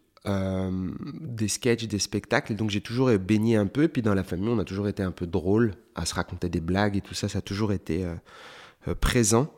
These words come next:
Il y a des gens chez qui c'est la musique. Nous, c'était vraiment les blagues, en fait. On se faisait tout le temps des blagues. Et donc ça, ça a éveillé, je pense, mon intérêt parce que ça a mis peut-être un sens sur le, euh, le lien entre la comédie et, euh, le relationnel.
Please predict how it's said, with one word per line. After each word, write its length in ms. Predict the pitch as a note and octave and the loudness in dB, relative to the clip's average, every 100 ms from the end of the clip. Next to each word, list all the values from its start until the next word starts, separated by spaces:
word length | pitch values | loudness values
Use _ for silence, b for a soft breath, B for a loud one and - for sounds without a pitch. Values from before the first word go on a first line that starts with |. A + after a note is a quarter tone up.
| _ - | _ -6
Il 60 | F2+ | -4
y 20 | |
a 60 | E2+ | 0
des 100 | F#2 | 4
gens 140 | A2 | 4
chez 180 | - G2+ | 4 2
qui 140 | A2+ | -2
c'est 120 | - | 2
la 100 | F#2 E2+ | 2 4
musique. 500 | G#2 G#2 C3+ - - | 2 2 -2 -4 -4
Nous, 120 | A2 | 0
c'était 260 | A#2 G#2+ G2 | 0 2 2
vraiment 280 | F2+ F#2+ B2 | 4 4 6
les 140 | B2+ | 4
blagues, 280 | F2 G2 G#2 | 4 2 2
en 60 | D#2+ | 0
fait. 240 | D#2 - | -4 -6
On 200 | E2 D#2+ | -8 -8
se 120 | - | -8
faisait 220 | - E2 E2 | -6 -6 -6
tout 80 | |
le 80 | F2 | -4
temps 140 | A2+ G#2+ | -2 0
des 80 | |
blagues. 280 | E2+ D#2+ F2 - B B B B B - | -2 -4 -8 -16 B B B B B -2
Et 1120 | F#2 F2+ F2 F2 F2 E2+ E2+ E2+ E2 E2 E2 - | 2 4 4 2 0 -2 -2 -4 -6 -6 -8 -10
donc 120 | - | -6
ça, 120 | - A2 | 0 2
ça 200 | - E2+ | 2 0
a 60 | F2 | 0
éveillé, 300 | F2 G2+ A#2+ | 4 4 4
je 100 | - | 2
pense, 240 | G#2 - | -2 0
mon 160 | F#2 F2 | 0 0
intérêt 380 | E2 F#2+ A2+ | 0 2 2
parce 220 | C#3 F#2 - | 2 0 -2
que 180 | F2+ F2 | -2 -2
ça 240 | - F2 | 0 0
a 80 | F2+ | 2
mis 160 | F#2 | 0
peut-être 280 | F#2+ - G2 | -2 -2 0
un 100 | F#2 | 2
sens 300 | F2 - A#2 | 2 2 2
sur 280 | - - F#2 | 0 0 0
le, 200 | F2 E2 B B B B B _ - | 0 -2 B B B B B _ 0
euh, 200 | F2 E2+ | 2 4
le 140 | F#2+ | 4
lien 200 | G2+ A#2+ | 6 6
entre 240 | A2 - | 6 4
la 100 | F#2 | 2
comédie 760 | F2+ A2+ G#2+ G2 G2 B2+ C#3+ - | 2 4 4 4 2 4 2 2
et, 420 | G#2 G#2+ B2 - - | 6 8 8 6 2
euh, 400 | G2 F2+ F2 F2 | 2 2 2 2
le 260 | F2 F#2+ G2 | 2 2 6
relationnel. 640 | G#2 G#2 - G#2+ F#2 E2+ | 8 6 4 2 2 0